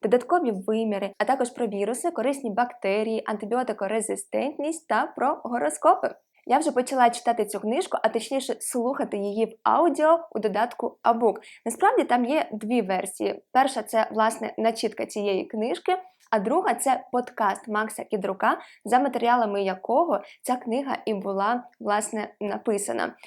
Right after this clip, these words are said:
Подкаст, до речі, безкоштовний, тож я слухаю і дізнаюсь багато чого досить цікавого.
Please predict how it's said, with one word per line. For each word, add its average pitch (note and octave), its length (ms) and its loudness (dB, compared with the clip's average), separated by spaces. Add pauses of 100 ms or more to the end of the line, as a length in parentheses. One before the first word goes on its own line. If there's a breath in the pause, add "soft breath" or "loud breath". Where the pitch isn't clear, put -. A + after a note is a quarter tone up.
(140 loud breath)
Подкаст, E4+ 400 2
до A#3+ 80 2
речі, G#3 280 0
безкоштовний, C#4+ 880 0
тож C#4+ 380 -4
я C4+ 300 2 (260)
слухаю C4+ 720 -4
і C4 260 -4 (500)
дізнаюсь E4 520 2
багато D#4 360 2
чого E4 520 2
досить A#3+ 600 0
цікавого. A#3+ 720 2